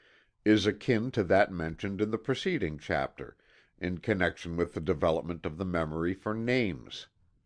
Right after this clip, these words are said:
The first thing necessary is to develop an interest in the subject. One should begin to take notice of the direction of the streets or roads over which he travels,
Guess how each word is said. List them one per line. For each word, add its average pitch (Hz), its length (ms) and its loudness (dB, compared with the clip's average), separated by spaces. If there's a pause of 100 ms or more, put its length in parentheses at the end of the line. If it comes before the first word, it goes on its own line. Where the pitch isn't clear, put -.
(680)
The 98 140 2
first - 460 2
thing 151 300 2
necessary 82 840 0 (320)
is 101 180 0
to 107 140 -4
develop 101 520 4
an 110 140 -2
interest - 540 -4
in 76 140 -6
the 73 80 -8
subject. - 680 -6 (800)
One 120 320 4
should 113 260 0
begin 117 400 4
to 110 160 0
take 147 380 4
notice 151 440 4
of 78 140 -2
the 87 80 -2
direction 98 640 0
of 82 100 -8
the 85 80 -4
streets - 560 -4
or 104 300 4
roads 87 580 4
over 90 300 0
which 92 240 -2
he 117 120 -2
travels, 104 800 0